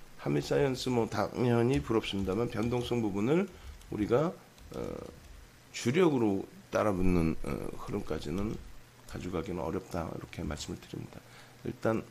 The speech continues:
어찌됐건, 음, 이공, 공팔, 공삼, 공구시 공이 분에 이미, 예, 한미사이언스는 움직임 폭이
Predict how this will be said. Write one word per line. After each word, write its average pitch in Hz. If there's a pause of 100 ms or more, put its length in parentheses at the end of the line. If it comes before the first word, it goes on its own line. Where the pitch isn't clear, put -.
어찌됐건, 95 (380)
음, 52 (920)
이공, 143
공팔, 107
공삼, 110 (360)
공구시 123
공이 104
분에 95
이미, 131 (560)
예, 76 (580)
한미사이언스는 90 (2500)
움직임 87
폭이 90